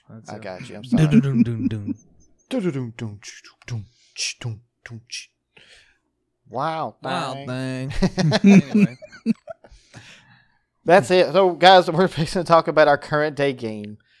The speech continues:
Speaker 2: A game that I played and a game that Zach's currently playing a lot of is called Dead Cells.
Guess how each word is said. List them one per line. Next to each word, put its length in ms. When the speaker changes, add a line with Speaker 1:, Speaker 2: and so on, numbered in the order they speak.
Speaker 2:
A 100
game 260
that 140
I 140
played 520
and 160
a 20
game 320
that 200
Zach's 320
currently 280
playing 340
a 60
lot 200
of 280
is 200
called 260
Dead 240
Cells. 680